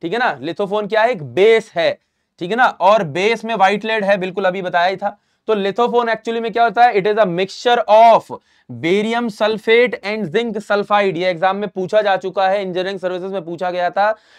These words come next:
कि बेरियम सल्फेट और जिंक सल्फाइड basically किसका मिक्सचर हो, मतलब इनके मिक्सचर से क्या बनता है। तो इनके मिक्सचर से जो बनता है that is lithophone and it is used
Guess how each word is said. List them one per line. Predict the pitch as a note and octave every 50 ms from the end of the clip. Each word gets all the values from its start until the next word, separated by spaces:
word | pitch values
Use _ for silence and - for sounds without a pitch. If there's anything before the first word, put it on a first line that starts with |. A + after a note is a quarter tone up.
| _ -
कि | - F3+
बेरियम | D3 E3 F3 F#3+ G3 G#3 A3 A3+ A3+
सल्फेट | - - G3 G3 F#3+ - - G#3+ G#3 A3+ A#3 - A#3 A3 - _ _ _ -
और | - F#3 G3+ G#3 G#3 F#3
जिंक | D3 D3 G3+ A3 A3+ G3+ A3+
सल्फाइड | - - G3+ F#3+ F#3+ - - G3+ G3+ A3 G#3+ F#3 C3 - _ _ _ _ -
basically | C#3 F3 F3+ - G#3 F3 G3 G#3 G#3+ G#3
किसका | G#3+ A3 G#3 - - A3+ A3
मिक्सचर | G#3+ G#3+ G#3 - - G#3+ G#3
हो, | G#3 G3 G3 F#3+ - -
मतलब | E3 F3 F#3 F#3 F#3 F#3+
इनके | F#3 - F3+ F3 E3+ G3 G#3
मिक्सचर | G3+ F#3+ G3 - G#3
से | G3 - A3
क्या | G#3 - G#3 G3+ G#3 G#3+
बनता | F#3 G3 F#3+ F#3+ - - G#3 G3+ G3
है। | F#3+ F#3+ G#3+ A3 G3 - _ _ _ _ _ _ -
तो | F3
इनके | F3+ E3 G3 F3+
मिक्सचर | E3+ E3+ - - G3+ G3+
से | F#3 A3 G#3 F#3
जो | F#3 F3+
बनता | D3+ D#3 E3 E3+ D3+ G3+ G3
है | G3 G#3 F#3
that | F#3 F3+ F3
is | F#3 D3+ D3 D3
lithophone | E3 E3 E3+ A3 A#3 A3+ F#3+ G3+ F#3+ G3 G3+ G3 _ _ _ _ - E3+
and | F3 F#3+
it | F#3 F3
is | G3 F3 D3 D3+ D3+
used | E3+ G3 A3+ B3+ A#3